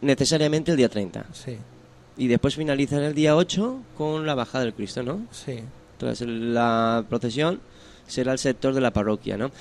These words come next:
Speaker 1: ¿Está sectorizado todo esto? Esto da a entender de que verdaderamente participa todo el pueblo, ¿no?
Speaker 2: Sí,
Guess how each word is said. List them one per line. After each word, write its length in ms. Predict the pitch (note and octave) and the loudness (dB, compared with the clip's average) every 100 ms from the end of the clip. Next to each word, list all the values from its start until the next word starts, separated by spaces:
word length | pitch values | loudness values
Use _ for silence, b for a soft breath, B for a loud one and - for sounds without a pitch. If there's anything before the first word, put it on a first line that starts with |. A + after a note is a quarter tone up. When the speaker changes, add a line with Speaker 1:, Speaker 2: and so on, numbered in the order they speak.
| B B | B B
Speaker 1:
¿Está 180 | F3 - | 0 2
sectorizado 640 | B3 C#4+ B3 G3 D#3 D#3+ D3 | 2 0 0 0 2 0 2
todo 240 | D#3 D3 | 2 4
esto? 340 | D#3+ - B3+ A#3+ B B B | 2 0 -4 -4 B B B
Esto 420 | F3+ C4+ C#4+ G#3+ F3+ D3+ | -2 0 0 0 -4 0
da 200 | D#3+ F3+ | 4 6
a 20 | |
entender 560 | F3 F3+ D#3+ E3 D#3+ F3 | 4 0 0 0 2 4
de 120 | F#3 | 4
que 140 | F#3 D#3 | 2 0
verdaderamente 680 | D3 C#3+ C#3+ D3 D#3 D#3 F#3 | 0 2 4 4 4 2 2
participa 460 | E3+ C3+ C#3 C#3+ | 2 0 0 0
todo 120 | C#3+ A#2+ | 0 -2
el 60 | |
pueblo, 360 | G#2+ G#2+ A2+ G2 | 0 0 0 -2
¿no? 220 | F2+ C3 E3 - - - - - | -4 -8 -12 -20 -20 -20 -20 -18
Speaker 2:
Sí, 400 | - - C#3+ | -12 -4 -2